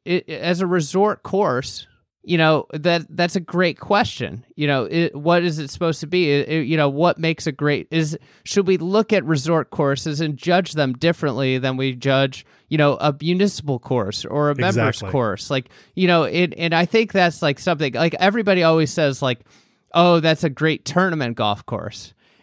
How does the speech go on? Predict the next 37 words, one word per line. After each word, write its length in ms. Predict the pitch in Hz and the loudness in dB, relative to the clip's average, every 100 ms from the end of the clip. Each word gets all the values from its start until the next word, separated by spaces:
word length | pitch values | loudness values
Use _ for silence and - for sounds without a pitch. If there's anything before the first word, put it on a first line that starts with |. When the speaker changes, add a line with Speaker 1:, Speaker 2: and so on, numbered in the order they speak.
| - | -2
Speaker 1:
And 160 | 160 | 0
then 180 | 170 190 | 0 0
you, 200 | 180 196 | 0 -2
this 280 | 170 190 190 | 0 0 0
is 140 | 196 | -2
the 100 | 180 | -2
same 340 | - 180 180 170 | -2 0 0 -2
discussion 540 | 170 - 165 - 156 | -6 0 -2 0 -4
that 140 | 147 | -2
you 120 | 127 143 | -2 0
get 180 | 147 | 0
into 460 | 147 143 - 143 135 | 0 -2 -2 -2 0
with, 220 | 135 127 | -2 0
like, 180 | 139 123 | -2 -2
say, 200 | 156 143 | -2 -2
Wingfoot 540 | 123 165 170 - 156 - | 0 -2 -2 -2 -2 -2
and 160 | 135 127 | -8 -4
Quaker 360 | 151 139 131 | -2 -2 -2
Ridge, 400 | 117 104 - - - | -2 -4 -6 -16 -4
right? 320 | 131 139 - | 0 0 -2
Speaker 2:
Mm-hmm. 420 | _ _ _ - | _ _ _ 0
Speaker 1:
Wingfoot 360 | 175 143 202 139 | 2 4 0 2
West 400 | 170 160 143 - | 2 2 0 -6
is 280 | 160 135 139 | -6 -6 -8
just 240 | - 214 202 | -4 -2 -2
a 80 | |
ball 320 | 165 175 175 165 | -2 2 2 2
buster. 460 | 123 101 - 85 | -2 -4 -8 -10
It's 160 | 90 - | -10 -6
gonna 200 | 190 165 | -4 -4
punch 360 | - 180 185 | -4 -4 -2
you 80 | 185 | -4
in 80 | 170 | -2
the 80 | 151 | -4
face 420 | - 156 147 143 | -4 -2 -2 0
all 240 | 135 160 | 2 2
day. 360 | 147 143 135 127 | 2 2 2 0